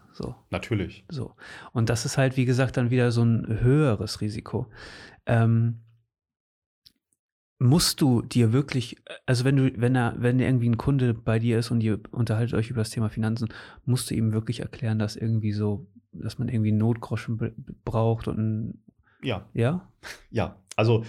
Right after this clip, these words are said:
Speaker 2: das muss man gan-, leider ganz doll mit Ja beantworten, ähm, weil viele Menschen sich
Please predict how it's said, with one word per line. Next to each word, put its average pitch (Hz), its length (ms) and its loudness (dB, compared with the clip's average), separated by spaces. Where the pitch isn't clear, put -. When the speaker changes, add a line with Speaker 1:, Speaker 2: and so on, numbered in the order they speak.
Speaker 2:
das 113 120 0
muss 151 140 2
man 131 120 0
gan-, 117 200 -2
leider 135 280 2
ganz 127 300 -2
doll 123 200 0
mit 113 120 -2
Ja 104 220 -4
beantworten, 101 760 -6
ähm, 113 540 2
weil 104 200 0
viele 135 260 0
Menschen 127 340 -2
sich 127 400 -2